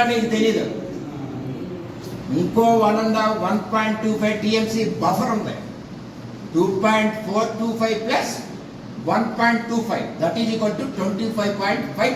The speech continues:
టీఎంసీ. మేము తెంగరోళ్ళం కాదు, లెక్కలు అన్ని నేర్పాడు చంద్రబాబు నాయుడు మాకు. మీ కార్యకర్తలు నువ్వు నేర్పింది ఏంటి? మట్టి అట్టుకుపో, ఆ పెన్షన్లో జేబులు కొట్టాయి, వాలంటీర్లు పంపి వెళ్ళిపో. మాకు చంద్రబాబు నాయుడు ఇది.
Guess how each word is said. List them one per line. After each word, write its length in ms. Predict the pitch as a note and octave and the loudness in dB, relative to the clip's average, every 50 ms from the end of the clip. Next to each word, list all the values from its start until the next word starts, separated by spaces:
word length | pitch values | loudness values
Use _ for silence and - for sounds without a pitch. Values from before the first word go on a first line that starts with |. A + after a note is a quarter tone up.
| - | 0
టీఎంసీ. 380 | A3 F3+ - A#3+ G#3+ - - - - - - - - - - - - - - - - - - E3+ | -2 -2 -2 -2 -4 -4 -6 -10 -10 -10 -12 -12 -12 -12 -12 -12 -12 -12 -12 -12 -12 -10 -6 -4
మేము 180 | E3+ E3+ F3+ F3 - - | 0 0 0 0 0 2
తెంగరోళ్ళం 440 | E3+ F3 F#3 G#3 G#3+ A3 A3+ A3 G#3+ G#3 | 2 2 4 4 4 6 4 4 2 2
కాదు, 140 | G3+ F3+ F3 F3+ | 2 2 0 0
లెక్కలు 240 | F3 F3 G3+ G3 F#3 | 0 -2 -2 -2 -2
అన్ని 140 | F3 F3 E3+ E3+ | 0 0 0 0
నేర్పాడు 340 | F3 F3+ F3 G#3 F3+ F3 E3+ E3 | 0 0 0 -2 -2 -2 0 -2
చంద్రబాబు 360 | E3 E3 E3 E3 E3+ E3+ D#3+ | -2 -2 -2 -2 -2 -2 -2
నాయుడు 180 | D#3+ D3 C3 A#2+ | -2 -2 -2 -2
మాకు. 160 | A#2 - - - - - - - - - - - | -2 -2 -4 -6 -8 -10 -10 -10 -12 -10 -4 0
మీ 80 | D#3 F3 E3 E3+ | 2 2 4 6
కార్యకర్తలు 480 | E3+ F3 - - G#3+ G#3 G3+ - G#3 G3+ | 6 6 4 4 2 2 2 2 0 0
నువ్వు 120 | G#3 G3+ G3 | 0 2 2
నేర్పింది 300 | G3 G3 - G3+ G#3 G3+ G3+ | 0 0 0 -2 -2 0 0
ఏంటి? 100 | G3+ F#3+ F#3 | 0 0 0
మట్టి 160 | F#3 F3 F#3 G#3 | 0 0 0 -2
అట్టుకుపో, 340 | G#3 G3+ F#3+ E3 D3+ - F#3 F#3 F#3 - - - - - - - - - - - - - - - - D#3+ | 0 0 0 -2 0 -2 -2 -2 -4 -6 -8 -8 -8 -6 -6 -6 -6 -6 -8 -10 -10 -10 -8 -8 -2 0
ఆ 40 | E3 E3+ E3+ | 2 2 4
పెన్షన్లో 360 | F3+ F3+ F3+ F#3 G#3 G#3+ G#3+ G3+ F#3 | 2 2 4 4 4 4 4 4 2
జేబులు 260 | F#3+ G3+ G3+ G3+ G#3 G3+ | 2 2 2 2 2 0
కొట్టాయి, 320 | G3+ - G3 F#3 F3+ F3+ F3 E3+ D#3+ | 0 0 0 0 0 0 0 0 2
వాలంటీర్లు 460 | F3 F#3 F#3+ F#3 F3+ F#3+ F#3+ F#3+ G3+ F#3 | 2 2 2 0 0 0 0 0 0 0
పంపి 200 | F3 F3 F#3+ F#3+ F3 E3+ E3 | -2 0 0 2 2 2 2
వెళ్ళిపో. 300 | E3 D#3+ D#3+ - C3 B2 - - - D#3 | 2 0 0 -2 -2 -4 -4 -4 -4 -2
మాకు 140 | E3 F3 E3 - F3 | -2 -2 0 2 0
చంద్రబాబు 380 | F3 F3+ F#3 G3 G3 G3 F#3+ F#3 | 2 2 0 0 2 2 2 2
నాయుడు 280 | F3+ F3+ F3+ - - - - D#3 | 2 2 2 2 0 0 0 0
ఇది. 140 | - - | 0 0